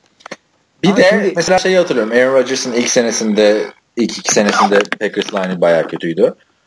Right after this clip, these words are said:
Speaker 2: Yani
Speaker 1: Bu da
Speaker 2: bu da
Speaker 1: onlar
Speaker 2: deli
Speaker 1: gibi.
Speaker 2: gibi sack oluyordu. Ama o seneler onların rebuilding senesi aynı zamanda Green Bay'in.
Speaker 1: Ama bu, bu line iki yıldır çok kötü ya. Ve
Speaker 2: Yok,
Speaker 1: hani
Speaker 2: Green Bay'in line'ı kötü değil abi.
Speaker 1: Yok, hayır. Seahawks'tan bahsediyorum
Speaker 2: Ha,
Speaker 1: ben.
Speaker 2: tamam, Seahawks'un kötü, evet.
Speaker 1: Ve bunu da kendileri yaptılar yani.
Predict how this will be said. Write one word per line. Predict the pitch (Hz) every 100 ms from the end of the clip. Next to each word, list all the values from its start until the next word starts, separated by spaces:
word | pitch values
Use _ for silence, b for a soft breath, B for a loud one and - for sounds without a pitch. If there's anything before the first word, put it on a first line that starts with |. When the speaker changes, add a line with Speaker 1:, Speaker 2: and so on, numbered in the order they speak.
| b -
Speaker 2:
Yani |
Speaker 1:
Bu | 185
da | 185
Speaker 2:
bu | 196
da | 170
Speaker 1:
onlar | 165 151
Speaker 2:
deli | 135
Speaker 1:
gibi. | 127
Speaker 2:
gibi | 107
sack | 92 - 120
oluyordu. | 110 107 117
Ama | 214
o | 196
seneler | 190 185 185
onların | 180 175 175 151
rebuilding | 147 160 160 160
senesi | 143 127 - 120
aynı | 120
zamanda | 117 120 117
Green | 117 113 110
Bay'in. | 110 _ -
Speaker 1:
Ama | 120 185 139
bu, | 139 160 - - -
bu | 117 113
line | 127 156 123
iki | - 143
yıldır | 127 104
çok | 98 -
kötü | 92 90
ya. | 92 113 _ - _ _ _ _ _ _ _ _ -
Ve | 135
Speaker 2:
Yok, | 156
Speaker 1:
hani | 147
Speaker 2:
Green | 139 151
Bay'in | 160 151
line'ı | 143 151 160
kötü | 143 143
değil | 196 143 170
abi. | 220
Speaker 1:
Yok, | 139 160
hayır. | 151 160 - - - -
Seahawks'tan | - 135 180 - 190 180
bahsediyorum | 135 - 101 101 120
Speaker 2:
Ha, |
Speaker 1:
ben. | 90
Speaker 2:
tamam, | 135 120
Seahawks'un | - 131 123 147
kötü, | 147 143 120
evet. | 110 - _ -
Speaker 1:
Ve | 131 185 165
bunu | 165 214
da | 214
kendileri | 196 165 165 190
yaptılar | 196 151 123 117
yani. | 110 117 110 98